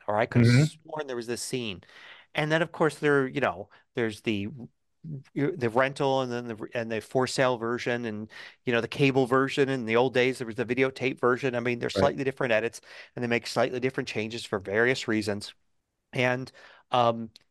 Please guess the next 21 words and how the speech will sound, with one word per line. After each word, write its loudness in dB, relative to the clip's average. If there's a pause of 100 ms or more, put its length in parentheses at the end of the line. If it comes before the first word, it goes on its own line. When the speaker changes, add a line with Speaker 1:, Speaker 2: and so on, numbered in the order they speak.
(100)
Speaker 1:
yeah, 2
but -4
it -10
really -2
make, -2
plays 0
with -4
your 0
mind, 2
and -4
you 2
end 2
up -4
frantically -4
searching 0
online 2
for -10
anybody 2
else 4
that's -10
mentioned, -6